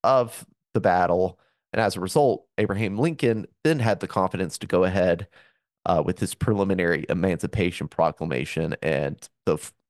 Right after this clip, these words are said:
you know, actual proclamation would go into effect January first of eighteen sixty-three.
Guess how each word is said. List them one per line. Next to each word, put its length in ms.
you 120
know, 80
actual 480
proclamation 560
would 60
go 160
into 220
effect 440
January 380
first 400
of 80
eighteen 360
sixty-three. 840